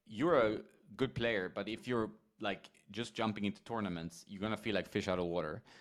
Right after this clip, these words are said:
And you're gonna have some tough losses maybe, or just bad scores, which you wouldn't normally have. And then it, you know, probably won't happen, but people will be like, "Oh, you know, you're not play-, you're not a good player. You're, you're a, you just, the,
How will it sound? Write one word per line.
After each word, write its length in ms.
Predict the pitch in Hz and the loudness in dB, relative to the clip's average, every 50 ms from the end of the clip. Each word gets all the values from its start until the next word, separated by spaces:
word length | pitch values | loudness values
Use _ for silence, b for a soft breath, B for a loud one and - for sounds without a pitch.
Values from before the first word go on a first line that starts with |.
| b b b - | b b b -2
And 120 | - 110 110 | 2 4 4
you're 80 | 110 | 6
gonna 140 | 117 113 104 | 6 6 4
have 160 | 104 117 - | 4 2 2
some 120 | - 104 95 | 2 0 2
tough 260 | - 113 104 - - | 4 2 2 4 6
losses 340 | 107 117 117 - 120 - 113 | 4 4 4 2 -2 -2 0
maybe, 260 | 120 120 123 113 113 | 0 2 4 4 4
or 160 | 107 101 95 | 4 4 4
just 240 | - 107 101 - - | 2 0 -2 -2 2
bad 240 | - 90 87 90 - | 2 4 4 2 0
scores, 460 | - - - 85 82 85 82 - - | -4 -4 -4 -2 -2 -2 -4 -4 -6
which 120 | 90 - | -6 -4
you 120 | 92 87 80 | -4 -4 -2
wouldn't 240 | 90 92 87 90 | 0 0 2 2
normally 340 | 90 90 92 90 85 85 85 | 0 0 0 0 -2 -2 -2
have. 340 | 80 85 82 90 104 107 113 b b b b b b b b | -2 0 2 0 0 -2 -4 b b b b b b b b
And 100 | 107 107 | 0 2
then 120 | 113 113 | 4 4
it, 100 | 110 107 | 4 4
you 200 | 107 113 113 110 | 4 4 4 6
know, 180 | 110 101 - - - - - - - - - - 110 104 101 - | 6 4 2 -2 -10 -20 -20 -20 -20 -20 -18 -14 -12 -10 -4 2
probably 200 | 147 147 147 139 | 2 4 6 6
won't 220 | 127 127 120 107 | 6 6 6 6
happen, 240 | 120 120 - 101 95 | 6 6 6 4 4
but 120 | 98 - | 4 4
people 160 | - 113 107 | 4 2 2
will 60 | 104 92 | 2 2
be 80 | 98 | 2
like, 180 | 95 98 98 98 | 2 2 2 4
"Oh, 240 | 127 151 170 160 156 | 6 8 10 10 10
you 160 | 147 147 147 | 8 6 4
know, 140 | 143 143 135 | 4 4 4
you're 160 | 135 139 139 | 4 2 2
not 180 | 151 165 165 - | 2 0 2 4
play-, 140 | - 127 110 | 4 4 6
you're 180 | 107 123 160 | 6 4 4
not 140 | 165 151 117 | 4 4 4
a 60 | 107 | 2
good 240 | 95 101 101 95 - | 4 2 2 2 2
player. 280 | - 104 98 98 107 120 | 2 4 6 6 6 6
You're, 180 | 123 117 120 | 6 4 4
you're 260 | 123 123 127 135 135 | 4 4 4 6 6
a, 260 | 131 131 131 127 123 127 | 6 6 6 6 4 4
you 440 | 127 127 123 120 110 98 90 95 117 | 2 0 -2 -2 -4 -4 -4 0 2
just, 220 | 120 117 - - - b b b b b b | 2 2 2 0 -6 b b b b b b
the, 220 | 117 110 101 | -4 0 0